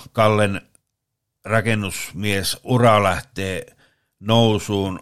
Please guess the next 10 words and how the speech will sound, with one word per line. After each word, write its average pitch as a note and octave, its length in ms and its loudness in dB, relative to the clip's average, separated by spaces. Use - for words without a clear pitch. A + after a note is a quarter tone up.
ja F2+ 340 -6
päättyy G2+ 460 -2
sitten B2+ 420 -2
tosiaan G#2 540 0
siihen, F#2+ 420 -4
että F2+ 340 -8
Kalle F#2+ 280 -2
hakee F2+ 340 -6
tuonne F2 420 -10
rakennusmestarikouluun, F#2 1800 -2